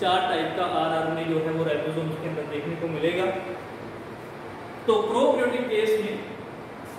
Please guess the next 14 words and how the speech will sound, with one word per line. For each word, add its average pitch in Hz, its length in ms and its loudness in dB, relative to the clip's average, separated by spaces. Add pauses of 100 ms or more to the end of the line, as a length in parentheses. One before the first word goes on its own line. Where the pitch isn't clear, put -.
आरआरएनए 240 640 2
की 226 100 6
अगर 214 160 4
हम 190 140 -2
बात 175 320 2
करें, 180 200 -2 (2250)
कौन-कौन 233 460 4
सा 226 240 2
मिलेगा 196 240 2
देखने 185 360 0
को 180 140 -2
आपको, - 420 0 (2250)
सिक्सटीन 240 400 4
एस, 240 380 0